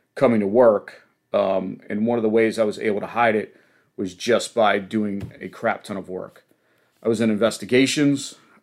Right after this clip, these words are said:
Um, so, you know, in investigations, like,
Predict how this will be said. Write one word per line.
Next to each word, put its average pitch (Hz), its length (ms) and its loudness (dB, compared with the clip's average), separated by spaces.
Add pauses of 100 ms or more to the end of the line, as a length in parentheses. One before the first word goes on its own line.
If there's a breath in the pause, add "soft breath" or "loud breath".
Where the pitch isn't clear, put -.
Um, 101 580 -4
so, - 160 -6
you 110 140 0
know, 110 160 0
in 107 40 -2
investigations, 110 840 -2
like, 104 280 -4